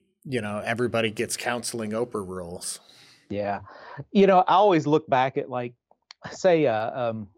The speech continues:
Speaker 2: eh, not to throw out, like, C R M tools and those types of things, where when you bring up a, a, a customer, you see all of their information, you kinda see all of the dialogue that's happened, right?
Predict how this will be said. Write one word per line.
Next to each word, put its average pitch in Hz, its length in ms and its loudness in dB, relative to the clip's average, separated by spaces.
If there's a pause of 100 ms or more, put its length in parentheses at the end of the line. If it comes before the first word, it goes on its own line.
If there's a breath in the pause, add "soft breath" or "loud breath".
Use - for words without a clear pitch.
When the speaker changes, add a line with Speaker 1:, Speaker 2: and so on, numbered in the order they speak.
Speaker 2:
eh, 151 160 -8
not 131 240 -2
to 131 60 -2
throw 127 280 4
out, 120 140 4
like, 113 200 -4
C 180 220 4
R 131 160 6
M 127 220 0
tools 113 440 -2
and 107 120 -6
those 120 180 0
types 117 280 0
of 113 80 -6
things, 110 280 -8
where 123 140 0 (340 loud breath)
when 175 140 4
you 170 80 6
bring 208 320 6
up 202 120 4
a, 165 120 0 (140)
a, 143 240 2
a 127 100 -4
customer, 131 680 -2
you 113 140 -2
see 135 200 0
all 156 320 4
of 127 200 0
their 131 160 2
information, 117 680 -2
you 107 80 -4
kinda 127 200 0
see 123 140 0
all 131 200 6
of 113 80 -2
the 113 80 2
dialogue 117 640 2
that's 117 160 -6
happened, 120 460 -4
right? 127 260 2